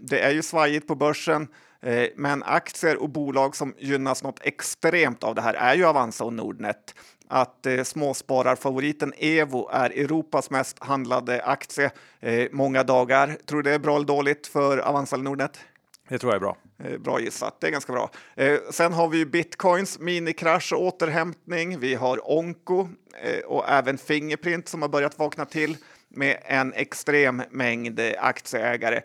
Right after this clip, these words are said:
Speaker 1: Eh, Fingerprint var faktiskt näst mest omsatta bolaget på midcap häromdagen efter Onko just. Så att det, det sprutar in courtagekronor till nätmäklarna nu. Och nätmäklarna är ju en liten drömposition att, eh,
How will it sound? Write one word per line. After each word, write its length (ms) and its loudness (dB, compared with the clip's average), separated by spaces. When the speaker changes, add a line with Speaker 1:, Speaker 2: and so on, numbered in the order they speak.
Speaker 1:
Eh, 180 -4
Fingerprint 600 -4
var 120 2
faktiskt 520 -4
näst 340 -4
mest 340 -6
omsatta 800 -2
bolaget 680 -2
på 260 -4
midcap 720 -2
häromdagen 800 -4
efter 480 -4
Onko 400 -8
just. 340 -6
Så 80 -4
att 160 -6
det, 120 0
det 220 2
sprutar 840 2
in 220 -2
courtagekronor 760 -2
till 320 -8
nätmäklarna 840 -4
nu. 240 -8
Och 220 2
nätmäklarna 560 2
är 140 6
ju 100 4
en 60 0
liten 260 -2
drömposition 840 -2
att, 380 -2
eh, 80 0